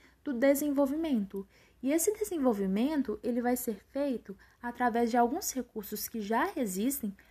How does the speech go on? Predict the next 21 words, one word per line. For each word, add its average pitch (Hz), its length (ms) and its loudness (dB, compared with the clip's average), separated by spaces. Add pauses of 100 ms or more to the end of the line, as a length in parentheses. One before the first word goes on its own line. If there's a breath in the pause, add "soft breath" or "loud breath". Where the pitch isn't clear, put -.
(200 loud breath)
para 247 140 2
intensificar 285 840 -2
o 226 80 2
apoio 233 380 0
social 247 540 -2
e 247 40 2
reforçar 339 640 -6
a 269 80 -4
participação 269 720 -6
popular. 262 560 -4 (1080)
Só - 180 -8
que 269 140 -8
para 285 160 -4
que 277 200 -4
isso 359 220 -2
aconteça 233 680 -4
e - 20 -4
que - 80 -20
seja 220 280 -8
realmente 269 580 0
possível, 233 680 0